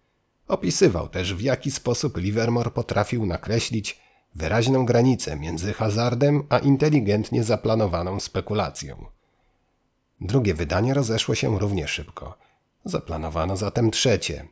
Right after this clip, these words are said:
tym razem w nakładzie czterech tysięcy egzemplarzy. Wykorzystano ten sam projekt okładki i obwoluty, ale tym razem jako wydawcę wymieniono Doubleday Doran. Doran często współpracował z Doubleday,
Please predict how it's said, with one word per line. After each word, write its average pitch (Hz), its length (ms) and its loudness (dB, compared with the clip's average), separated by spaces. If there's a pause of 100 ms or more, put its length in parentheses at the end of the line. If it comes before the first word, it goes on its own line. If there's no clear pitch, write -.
(240)
tym 123 200 4
razem 87 320 2
w 95 80 -6
nakładzie 107 460 0
czterech - 420 -2
tysięcy 104 440 0
egzemplarzy. 110 720 0 (920)
Wykorzystano 139 640 0
ten 156 220 2
sam 120 300 2
projekt 76 420 -6
okładki 104 440 -2
i 113 60 2
obwoluty, 101 600 0 (520)
ale 95 200 -2
tym 127 240 4
razem 82 340 -2
jako 110 300 0
wydawcę 139 440 0
wymieniono 147 560 4
Doubleday 139 600 4
Doran. 110 520 0 (920)
Doran 123 360 2
często 127 380 4
współpracował 107 720 -2
z 107 80 -2
Doubleday, 98 600 -2